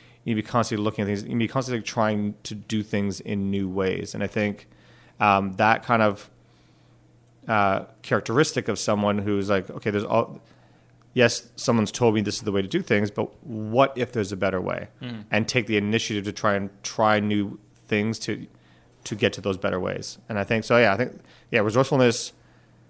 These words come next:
Speaker 1: you can give people the, the frameworks and tools, but it's a mindset they gotta get into. And I, and I look, it's like, I always look at the people that,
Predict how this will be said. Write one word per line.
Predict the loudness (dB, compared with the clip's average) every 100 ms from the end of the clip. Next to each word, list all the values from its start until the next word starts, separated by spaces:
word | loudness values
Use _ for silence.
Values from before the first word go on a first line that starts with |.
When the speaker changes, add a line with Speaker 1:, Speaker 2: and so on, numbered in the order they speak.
| _ _ _ _ _ _
Speaker 1:
you | 4
can | 4 4
give | 4 4
people | 2 4 2
the, | 4 2 2 0 0 -2 -6 -16 _ _ _ _ _ _ _ -20
the | -12 -4 0 0
frameworks | 0 2 4 4 2 0
and | -4 -4
tools, | -4 -2 0 0 -2
but | -2 -2 -2 -18 -20 -20 -8
it's | -4 -2
a |
mindset | 0 2 4 2 2 0
they | 0
gotta | 0 0
get | -2 -4
into. | -4 -6 -8
And | -4
I, | -4
and | -2 0
I | 4
look, | 4
it's | 2 -2
like, | -2
I | 4
always | 6 6
look | 2
at |
the | 0
people | 0 4 6
that, | 4